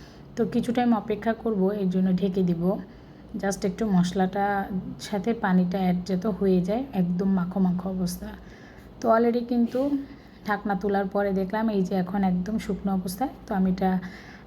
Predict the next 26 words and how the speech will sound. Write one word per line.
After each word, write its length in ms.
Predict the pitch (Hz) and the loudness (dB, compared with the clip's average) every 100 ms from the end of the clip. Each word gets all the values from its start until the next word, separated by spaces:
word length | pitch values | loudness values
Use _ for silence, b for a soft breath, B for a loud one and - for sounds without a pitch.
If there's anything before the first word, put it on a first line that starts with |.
| - 202 | -10 -6
একটা 200 | 180 185 | -2 2
বাটিতে 400 | 180 180 185 185 | 2 2 -2 0
ঢেলে 280 | 190 185 | 2 4
নিয়েছি। 540 | 180 180 180 180 269 285 - - - | 6 6 4 2 0 0 -4 -14 -8
এখন 320 | 180 190 202 | -6 -4 -2
এর 160 | 190 190 | 0 2
মধ্যে 440 | 180 175 208 262 | 2 0 -2 -4
আবার 320 | 190 180 185 190 | 0 2 2 2
একটু 240 | 180 220 | 0 -4
তেল 360 | 180 185 185 220 | -2 0 0 0
আর 140 | 180 180 180 | -2 -2 0
পেঁয়াজ 280 | 180 180 175 | 2 2 2
দিয়ে 140 | 185 | 2
নিব 280 | 175 175 214 | 4 2 -2
সুন্দর 400 | - 202 180 170 170 | -2 2 4 4 0
করে। 240 | 180 240 277 - - - - - - - - - - B B B B B B - | -2 -2 -6 -12 -20 -20 -20 -20 -20 -20 -20 -20 -20 B B B B B B -6
এরপরে 440 | 202 196 190 196 240 | 0 0 2 0 0
আমি 260 | 202 180 180 | 2 4 4
এটাকে 260 | 180 180 202 | 4 0 0
বেরেস্তা 480 | 180 180 180 - | 2 2 0 -2
করে 240 | 180 185 175 | -2 0 0
নিব। 300 | 170 170 214 | 0 -2 -2
এর 120 | 202 | 2
মধ্যে 280 | 180 180 185 | 2 4 2
একটু 200 | 180 185 | 2 2
রসুন 400 | 175 175 - 240 | 2 0 0 0